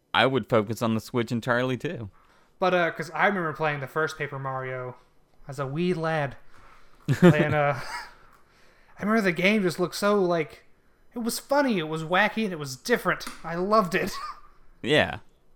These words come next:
Speaker 2: And then you have Super Mario and the, was it the Thousand Year Old Door?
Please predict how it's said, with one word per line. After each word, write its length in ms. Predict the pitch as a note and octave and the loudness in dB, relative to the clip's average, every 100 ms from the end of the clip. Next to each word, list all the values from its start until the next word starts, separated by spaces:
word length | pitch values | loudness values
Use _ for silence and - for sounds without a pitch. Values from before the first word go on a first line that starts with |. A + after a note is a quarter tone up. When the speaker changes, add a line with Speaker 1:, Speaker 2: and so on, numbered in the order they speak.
| _ - | _ -10
Speaker 2:
And 120 | D#3+ | -6
then 80 | E3 | -4
you 80 | E3 | 0
have 280 | F3 D#3+ C#3+ | 0 -2 -6
Super 220 | F#3 F3 | -6 -2
Mario 480 | E3+ E3+ F3 F3 F3 | 2 4 6 6 4
and 180 | D#3+ | 0
the, 300 | D3+ D3+ D3 C#3+ | -2 -2 -4 -6
was 180 | F3 C#3+ | -6 -6
it 100 | C#3 | -8
the 60 | C3 | -4
Thousand 380 | E3 E3 D#3+ | 2 2 2
Year 160 | E3+ E3 | 0 0
Old 160 | E3 D#3+ | 0 0
Door? 360 | E3 F#3+ G3 | 2 2 2